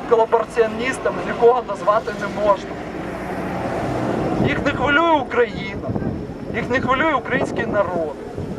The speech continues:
їх навіть нормально не хвилює майбутнє своїх дітей. Бо якщо знищиться Україна, знищиться наша незалежність, їм ніде буде харчуватися.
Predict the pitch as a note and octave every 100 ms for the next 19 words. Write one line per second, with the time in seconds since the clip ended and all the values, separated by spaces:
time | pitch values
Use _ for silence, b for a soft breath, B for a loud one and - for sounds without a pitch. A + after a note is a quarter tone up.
0 | - - - - - C4 C4 D#4 D#4 -
1 | - - - - B3 B3+ B3 D4 D4+ A3+
2 | G#3+ G#3+ A#3 C#4 C4 - - - - A3
3 | A#3 - D4 A#3 A3+ A3 B3+ A#3+ - B3+
4 | - G#3+ F#3+ - - - - - - -
5 | C4 - D4 F3+ G#3+ D4+ - A3+ - G#3
6 | - A3+ A#3 B3+ A#3+ E3 F#3+ C4+ A#3 A3+
7 | G#3 G3+ A#3 A3+ G3+ F#3 G3 F#3+ G3 A#3+
8 | B3 - D#3 - - - - - - B3
9 | C#4+ A3+ A3+ B3+ - B3 - A#3 A3+ -
10 | A#3 - - A#3 A3 G3 F#3+ D#3 -